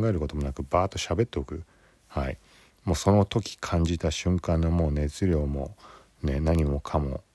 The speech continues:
もう込みで。はい。っていうのは、後で自分が聞いた時に、よりリアルに音声っていうところで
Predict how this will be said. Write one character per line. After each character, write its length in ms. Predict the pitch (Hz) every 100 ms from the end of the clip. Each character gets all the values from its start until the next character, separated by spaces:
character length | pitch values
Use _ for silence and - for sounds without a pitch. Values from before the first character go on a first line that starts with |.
| -
も 180 | 82
う 60 | 67
込 140 | - 95
み 160 | 78
で。 180 | 65 - _ _ _ _ _
は 220 | _ - 67
い。 60 |
っ 40 | - - - - -
て 80 | -
い 60 | 151
う 100 | 151
の 160 | 147
は、 340 | 156 151 104 73 -
後 220 | - 95 95
で 80 |
自 160 | 82 78
分 160 | 80 82
が 80 |
聞 160 | 80 -
い 60 | 80
た 100 | 80
時 260 | 76 -
に、 360 | 87 113 95 71 - - _
よ 120 | 101
り 140 | 101
リ 160 | 98 117
ア 60 | 92
ル 120 | 78
に 220 | 71 69
音 220 | - 90 82
声 160 | -
っ 40 | 71
て 100 | 73
い 40 |
う 20 |
と 80 | 71
こ 80 | 76
ろ 60 |
で 60 | 71